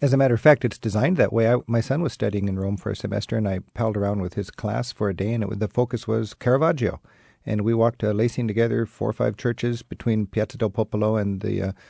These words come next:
Pantheon with Caravaggio paintings. Free. Step into the church, there it is. And oftentimes it was sort of done in this Baroque style of, it's a theater, right? And they've drawn the drapes back, and you've got the,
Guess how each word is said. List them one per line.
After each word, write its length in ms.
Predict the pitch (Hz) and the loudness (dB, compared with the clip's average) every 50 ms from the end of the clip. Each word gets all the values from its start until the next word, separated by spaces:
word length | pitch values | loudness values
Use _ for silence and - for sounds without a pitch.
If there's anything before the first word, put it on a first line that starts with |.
| - _ _ - | -20 _ _ -2
Pantheon 460 | - 127 147 - - 101 104 117 120 - - _ _ _ - | -2 0 0 0 2 2 2 0 -2 -4 -10 _ _ _ 0
with 280 | 127 131 117 - - - | 2 2 2 0 -6 -6
Caravaggio 540 | - 160 165 156 165 151 156 147 160 156 147 | -4 -2 -2 -2 -2 -4 -2 0 0 0 2
paintings. 540 | - 165 185 190 - 110 90 90 - - - _ _ | 2 2 2 2 0 -2 -4 -6 -6 -10 -16 _ _
Free. 380 | - - - 185 214 180 110 - | -20 -4 -2 0 0 0 -2 -4
Step 340 | - - - 131 123 - 151 | -6 -2 0 0 0 2 0
into 160 | 143 139 131 | -2 0 -2
the 80 | 135 | -2
church, 440 | 123 - - 156 180 175 - - - _ | -2 0 0 0 0 -2 -6 -12 -6 _
there 180 | - 135 147 147 | 0 2 2 2
it 80 | 147 | 2
is. 300 | 170 196 208 - - - - 269 - | 0 0 -2 -4 -6 -8 -6 -2 0
And 140 | 120 117 | 0 0
oftentimes 640 | - - 143 - 180 165 143 - 151 139 135 127 - - _ - - _ _ _ _ | 2 2 0 0 0 0 0 2 2 2 2 0 -2 -6 _ -20 -20 _ _ _ _
it 140 | - 143 143 | -2 0 2
was 160 | 135 131 117 | 2 2 0
sort 240 | - - 160 160 147 | 0 2 2 4 4
of 100 | 117 104 | 2 2
done 160 | 135 127 131 | 2 2 4
in 60 | 123 | 2
this 100 | 117 113 - | 2 0 0
Baroque 360 | - 117 110 113 120 120 - | 0 2 4 4 4 2 0
style 320 | - - 123 113 117 110 | -2 0 2 2 2 2
of, 100 | 104 95 | 0 0
it's 220 | - - 113 - - | -2 -4 -6 -6 -6
a 40 | - | -6
theater, 400 | - - 135 127 113 - - - | -2 0 2 2 2 2 0 -2
right? 180 | - 95 107 - | -2 -2 -2 -2
And 80 | 107 101 | -2 -2
they've 180 | 101 92 - | -2 -2 -2
drawn 340 | - 113 110 117 123 127 123 | 0 2 4 4 6 6 4
the 80 | 113 98 | 4 2
drapes 440 | 92 - 98 101 120 120 - - | 0 0 0 2 2 0 -2 -4
back, 420 | - - 104 107 110 120 123 123 - | -4 -2 0 2 2 0 0 0 0
and 120 | 101 95 | 0 0
you've 120 | 92 - - | 0 0 -2
got 180 | - 110 - - | -2 -2 -2 -2
the, 140 | 104 98 | -4 -4